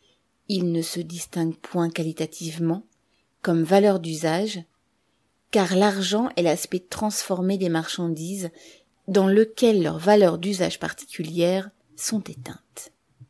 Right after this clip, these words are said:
Échanger cent livres sterling contre du coton, et de nouveau le même coton contre cent livres sterling, c'est-à-dire échanger par un détour argent contre argent,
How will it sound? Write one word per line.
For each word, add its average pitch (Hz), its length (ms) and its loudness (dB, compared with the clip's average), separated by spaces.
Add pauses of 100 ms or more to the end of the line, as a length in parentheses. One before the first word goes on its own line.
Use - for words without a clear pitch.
(1160)
Échanger 220 800 0
cent 208 300 0
livres 190 300 2
sterling 180 520 0
contre 165 340 -4
du 160 120 -4
coton, 160 500 -6 (760)
et 220 120 4
de 175 180 -4
nouveau 180 720 0
le 185 160 2
même 202 280 2
coton 180 420 -4
contre 160 360 -6
cent 175 220 -4
livres 170 280 -4
sterling, 175 640 -6 (800)
c'est-à-dire 185 840 0 (460)
échanger 240 580 2
par 190 220 2
un 175 120 2
détour 196 640 -2
argent 196 500 0
contre - 420 -8
argent, 175 540 -4